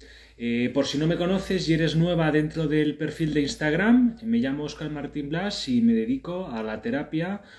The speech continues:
online especializada en autoestima en el terreno sentimental. Verás que todos mis mensajes van dirigidos hacia las mujeres, ¿vale? Porque ese es mi nicho,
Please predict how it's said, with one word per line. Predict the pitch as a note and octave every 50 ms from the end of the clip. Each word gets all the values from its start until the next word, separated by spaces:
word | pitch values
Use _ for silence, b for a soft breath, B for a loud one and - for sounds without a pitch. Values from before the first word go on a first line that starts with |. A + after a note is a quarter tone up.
| B B B
online | A#2+ A#2+ B2+ C3 D3 D#3 E3 F#3 G3 G3+ F#3+
especializada | D#3 - - C3 A#2+ - B2+ A#2+ B2 A2+ - - C3+ C#3+ D3+ D#3 D#3
en | E3 F3 F#3+ F#3 -
autoestima | - D3+ D#3 D#3 - D#3+ D3+ - - E3 E3 E3 F3+ F#3
en | E3+ E3
el | D3 C#3+ B2+
terreno | - C3+ - E3 E3+ E3+ E3+
sentimental. | D#3+ - - C#3 C3 - C3 A2+ A2+ G#2 G#2 - - C3 G#2+ F2 E2 D#2+ - _ B B B B B B B B
Verás | - A#2+ C#3+ C#3+ D3+ D3+
que | - D3
todos | - - D#3 E3 D#3+ C#3+
mis | D#3 E3+ E3 C#3+
mensajes | D3 C3 B2 - E3 D#3+ D#3 - F3 D#3 -
van | D3 D3+ D#3
dirigidos | D#3 D3+ C#3 B2+ B2 - E3+ F3 F3 F#3 F#3+ F#3+ F#3+ - - _
hacia | - C#3+ C#3 - - D#3
las | D3 C#3+ C3+ -
mujeres, | D#3 C#3 - - - F#2 E2+ - D2+ - - - _ _
¿vale? | _ G2 G2+ A2 D3 D#3
Porque | - B2 A#2 - - D#3+ E3+ - - _
ese | _ A2+ A2+ - - A2 G#2 A2+
es | A#2+ -
mi | A#2+ G2+ F#2+
nicho, | G#2 A#2+ B2 B2 - - C#3+ C#3+ D3+